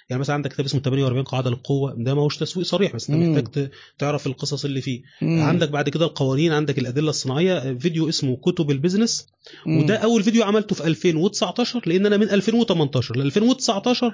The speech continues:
Speaker 1: كنت بقرأ. فأول فيديو رقم واحد وتلاتين بقى في السلسلة.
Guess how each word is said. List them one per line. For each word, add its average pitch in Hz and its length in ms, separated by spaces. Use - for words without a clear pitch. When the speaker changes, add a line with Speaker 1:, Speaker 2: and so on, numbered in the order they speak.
Speaker 1:
كنت 160 200
بقرأ. 170 340
فأول 214 300
فيديو 202 200
رقم 214 220
واحد 214 100
وتلاتين 175 360
بقى 156 140
في - 60
السلسلة. 180 460